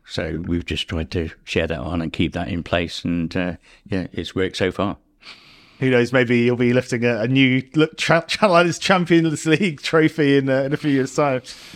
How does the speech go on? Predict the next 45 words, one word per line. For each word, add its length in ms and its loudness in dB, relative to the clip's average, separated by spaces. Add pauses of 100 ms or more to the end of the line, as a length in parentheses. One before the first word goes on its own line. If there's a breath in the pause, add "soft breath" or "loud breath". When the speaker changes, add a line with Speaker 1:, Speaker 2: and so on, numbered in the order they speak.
(100)
Speaker 2:
Um, 240 4 (100)
I 80 0
just 140 0
wanna 100 6
ask 180 4
you 80 6
about, 300 4
uh, 460 6 (200)
uh, 320 2 (160)
Katie 440 2
and 100 4
Anna 280 4
as 180 0
well, 360 4 (360 loud breath)
um, 560 2
and, 200 0
and 220 0
the 60 0
progress 480 0
that, 260 2
that's 320 0
kind 160 -2
of, 180 -8
kind 340 -6
of 180 -8
what 260 0
we're 60 0
seeing 260 2
on 120 0
the, 100 2
on 100 0
the 80 0
women's 300 0
side 160 0
of 80 -6
things. 220 -2
Of 40 -12
course, 280 -2
uh, 220 0
your 120 -2
<laughs> 0 -
daughters, 600 0
you've, 180 2 (100)
you've, 320 0
uh, 280 2